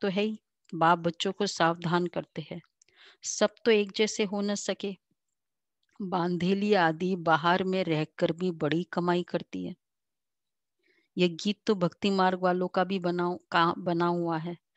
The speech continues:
परंतु तुम्हारे लिए अर्थ करने जैसा भी है। कौन सा गीत? "जो पिया के साथ है, उसके लिए बरसात है।" ये, परंतु वह क्या जाने पिया कौन है, किसका पिया है?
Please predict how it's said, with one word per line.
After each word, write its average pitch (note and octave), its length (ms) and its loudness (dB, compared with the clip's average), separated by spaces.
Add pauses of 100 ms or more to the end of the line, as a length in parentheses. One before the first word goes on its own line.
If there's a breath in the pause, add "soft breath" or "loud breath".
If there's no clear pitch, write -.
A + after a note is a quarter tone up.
(320 soft breath)
परंतु A3 300 -2
तुम्हारे G3 520 0
लिए G#3+ 480 0
अर्थ - 420 -2 (120)
करने F3 320 0
जैसा D#3+ 420 -2
भी E3+ 180 -10
है। E3 180 -14 (800)
कौन E3 180 -2
सा F3 160 0
गीत? F#3+ 300 -2 (1080)
"जो F3+ 220 -2
पिया D#3+ 400 0
के D#3+ 200 -6
साथ D3+ 280 -4 (160)
है, G3 100 -14 (840)
उसके F#3 300 -2
लिए E3+ 160 0
बरसात D3+ 480 -4 (120)
है।" E3+ 60 -20 (1700 soft breath)
ये, F#3+ 260 -4 (380)
परंतु G3+ 400 2 (360)
वह G3+ 220 2
क्या G#3+ 260 4
जाने G3 340 2
पिया F#3 360 0
कौन F3 400 0
है, F3 100 -2
किसका - 440 -4
पिया F3 340 -2
है? E3+ 260 -6